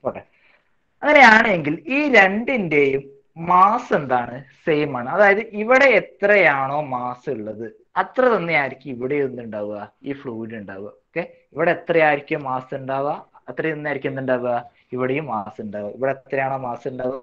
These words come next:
അത്ര തന്നെയായിരിക്കും എന്തുണ്ടാവുക? മാസ് ഉണ്ടാവുക. അതായത് ഇത് ഇൻകംപ്രസിബിൾ ഫ്ലൂയിഡ് ആണ് ട്ടോ. incompressible fluid ആണ്. എന്താണ്? incompressible fluid ആണ്. അതായത് ഇവിടെ എത്രയാണോ മാസ് ഉണ്ടാവുക, അത്രയും തന്നെ മാസ് എന്താവും?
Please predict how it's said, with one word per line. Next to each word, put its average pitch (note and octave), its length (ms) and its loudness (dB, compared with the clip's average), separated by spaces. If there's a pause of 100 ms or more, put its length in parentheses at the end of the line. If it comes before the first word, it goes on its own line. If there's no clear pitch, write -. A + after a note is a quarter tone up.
അത്ര - 120 -10 (120)
തന്നെയായിരിക്കും B2+ 400 -10
എന്തുണ്ടാവുക? A#2 480 -10 (340)
മാസ് A#2 240 -4
ഉണ്ടാവുക. A#2 260 0
അതായത് C3+ 260 2
ഇത് D#3 100 2 (600)
ഇൻകംപ്രസിബിൾ C3 1300 -4 (180)
ഫ്ലൂയിഡ് F#2 460 -12
ആണ് F2+ 140 -18 (100)
ട്ടോ. A#2+ 80 -2 (720)
incompressible A2+ 1300 -8 (140)
fluid - 380 -16
ആണ്. F2 160 -18 (140)
എന്താണ്? B2 260 -2 (360)
incompressible C3 880 0
fluid A2+ 400 -6
ആണ്. A2+ 180 -6
അതായത് B2 300 -4
ഇവിടെ C#3 220 4
എത്രയാണോ D3+ 540 4
മാസ് B2+ 320 2
ഉണ്ടാവുക, B2 320 0 (300)
അത്രയും E3 400 4
തന്നെ D3 240 0
മാസ് C3 300 0
എന്താവും? A#2 380 0